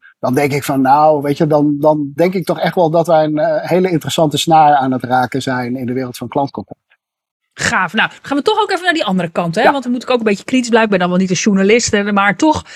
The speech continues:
Speaker 2: wat zijn nou jullie uitdagingen als je dit gaat, hè? Jullie zijn natuurlijk, je hebt B two B to C, hè? Jullie hebben natuurlijk
Speaker 1: Ja,
Speaker 2: de klanten
Speaker 1: ja.
Speaker 2: dan K L M Rituals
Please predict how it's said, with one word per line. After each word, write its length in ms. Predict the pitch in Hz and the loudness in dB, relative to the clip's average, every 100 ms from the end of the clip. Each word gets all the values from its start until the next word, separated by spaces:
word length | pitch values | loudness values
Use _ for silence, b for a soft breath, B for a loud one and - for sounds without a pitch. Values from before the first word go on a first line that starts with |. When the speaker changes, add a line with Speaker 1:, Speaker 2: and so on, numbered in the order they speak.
| B | B
Speaker 2:
wat 180 | - - | -14 -6
zijn 120 | - | 0
nou 120 | 381 302 | 2 4
jullie 260 | 294 269 - | 4 0 0
uitdagingen 840 | 214 214 170 156 156 - 165 143 - | 4 4 4 0 0 -2 -4 -6 -6
als 140 | - | -4
je 80 | 202 | -2
dit 120 | 180 | -2
gaat, 180 | - 180 | 0 0
hè? 60 | 226 | 2
Jullie 200 | 262 240 | 0 0
zijn 120 | 233 | -2
natuurlijk, 360 | 262 - - - | -2 -4 -10 -6
je 80 | 226 | -2
hebt 120 | 165 | 0
B 220 | 165 277 285 | 2 2 2
two 120 | 214 | -2
B 80 | 196 220 165 - _ | 2 0 -2 -10 _
to 100 | 208 | -4
C, 140 | - | -2
hè? 260 | - 247 254 | 0 2 0
Jullie 300 | 277 240 202 | 0 -2 -2
hebben 180 | 180 180 | -2 0
natuurlijk 260 | 165 190 | 2 2
Speaker 1:
Ja, 60 | 175 | 2
Speaker 2:
de 0 | |
klanten 340 | 214 196 180 | -2 2 2
Speaker 1:
ja. 60 | 185 | 2
Speaker 2:
dan 120 | 170 | -2
K 240 | 214 190 185 | -2 0 0
L 180 | 185 | 0
M 80 | 175 | 0
Rituals 420 | 214 233 262 254 | 0 0 -2 -4